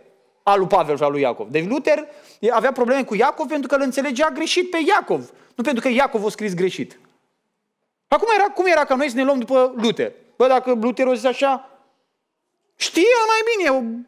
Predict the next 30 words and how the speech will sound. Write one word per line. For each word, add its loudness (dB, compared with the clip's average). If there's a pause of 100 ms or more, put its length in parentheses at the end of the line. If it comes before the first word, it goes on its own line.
(240)
cunoaște -2
el -4
cu 2
apostolii, -2
știe -2
el -2
mai -2
bine 0
că -4
Iacov 0
nu -4
are 0
ce -12
căuta -2
aici. -4 (960)
Nu, -2 (160)
o 0
rămas 0
acolo. -4 (360)
Singura 0
carte, 0
de 0
exemplu, -4
pe 0
care 0
Calvin 2
n-a 2
comentat-o -2
a 0
fost -8